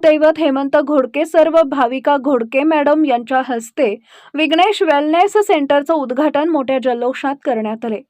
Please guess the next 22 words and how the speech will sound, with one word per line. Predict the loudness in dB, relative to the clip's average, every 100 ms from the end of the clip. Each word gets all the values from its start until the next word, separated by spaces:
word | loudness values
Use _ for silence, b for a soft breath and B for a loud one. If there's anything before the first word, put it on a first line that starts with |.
| _ _ _ _ -4
हमारा | 0 2 0 -2
एक | -4 -2
ही | -2 0
सपना, | 0 -2 0 0 0 -4 b b
निरोगी | 2 4 4 4
रहे | 4 4 2
देश | 2 0 0 -4
अपना | -4 -2 -2 -2 -6 b 0
या | 2
संकल्पनेतून | 2 0 2 4 4 2 0 0 0
देशातील | 0 0 0 0 0
लाखो | 0 0 0 2 2 -2 b b
कुटुंब | -4 0 2 4
आरोग्य | 2 2 2 2 2 -2
कुटुंबियांचे | -2 -2 -2 0 0 0 -2
सदस्य | 0 0 0 0 0 2
करून | 0 0
त्यांचं | -2 -2 -2
जीवन | -2 -4 -4 -4
सुखदायी | -4 -4 0 0 0
करत | -2 -4 -4 -6
आहेत. | -6 -6